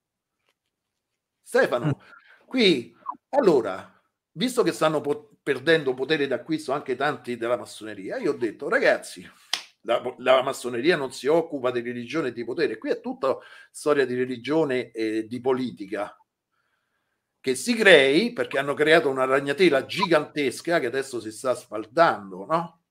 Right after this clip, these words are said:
Speaker 1: Che si crei, allora, un qualcosa, un ritorno dei grandi costruttori, perché noi siamo discendenti dei grandi costruttori, che riprendano in mano la sovranità monetaria,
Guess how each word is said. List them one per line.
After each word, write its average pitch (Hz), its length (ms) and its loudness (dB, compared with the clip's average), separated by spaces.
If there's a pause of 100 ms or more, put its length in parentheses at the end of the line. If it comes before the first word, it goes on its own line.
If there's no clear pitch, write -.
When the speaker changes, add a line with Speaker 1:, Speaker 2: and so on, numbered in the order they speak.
(300)
Speaker 1:
Che 143 160 -4
si 277 200 -2
crei, 180 560 4
allora, 135 360 0
un 160 180 -2
qualcosa, 170 600 -2 (300)
un 117 140 -14
ritorno 123 500 -4
dei 117 140 -6
grandi 123 500 -2
costruttori, 143 1000 -2
perché - 260 -16
noi 139 160 -6
siamo 135 320 -4
discendenti 123 680 -4
dei 107 120 -10
grandi 120 280 -8
costruttori, 127 580 -8
che 190 140 4
riprendano 165 800 2
in 127 100 -10
mano 147 460 0 (340)
la 180 200 6
sovranità 143 540 -2
monetaria, 127 680 2